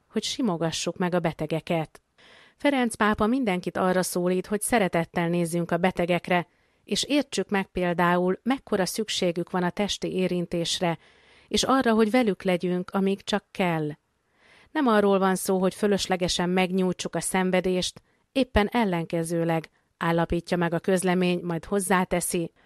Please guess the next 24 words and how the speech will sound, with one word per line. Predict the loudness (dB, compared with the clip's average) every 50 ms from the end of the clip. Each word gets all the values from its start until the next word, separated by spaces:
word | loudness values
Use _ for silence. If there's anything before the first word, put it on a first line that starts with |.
| _ _ _
a | -2 2
pápa | 2 4 2 2 4 2 2
a | 2
palliatív | 2 0 0 2 2 2 2 2 0 0 -4 -4 -2
kezelés | 0 0 2 2 2 2 2 0 -2 -2
fontosságáról | 0 0 0 0 0 0 -2 0 0 0 0 2 2 2 2 4 4 4 2 2 2
és | 2 2 0 0
a | -2
család | 0 0 0 2 2 2 0 -2
támogatásáról | -2 0 0 0 0 0 -2 -2 -2 -2 -2 -2 -2 0 0 2 2 2 2 2 2
beszél. | 2 0 -2 -2 -2 -2 0 0 0 0 -2 -4 _ _ _ _ _ _ _ _ -20 -20 -20 -20 -20 -8 _
A | -4 -2
család | 0 2 2 4 4 2 2 0
ugyanis, | 0 0 0 0 0 0 -2 -2
ahogyan | -6 -4 -2 -2 0 0 -2
azt | -2 -2 -4 -4 -4
a | -4 -4
Samaritanus | -2 -2 -2 -2 0 0 -2 -2 -2 0 0 0 0 0 -2 -4 -4
Bonus | -2 0 0 0 2 0 0 0 -2 -4 -4
irgalmas | -2 0 0 0 0 0 0 0 0 -2 -4 -4
szamaritánus | -4 -2 -2 0 0 0 -2 -2 -2 -2 -2 0 -2 -2 -4 -4
kezdetű | -2 -2 -2 0 0 -2 -4 -4 -4 -2
levelében | 0 0 2 2 2 2 2 0 0 0 0
írja, | 0 0 0 2 2 2 2 2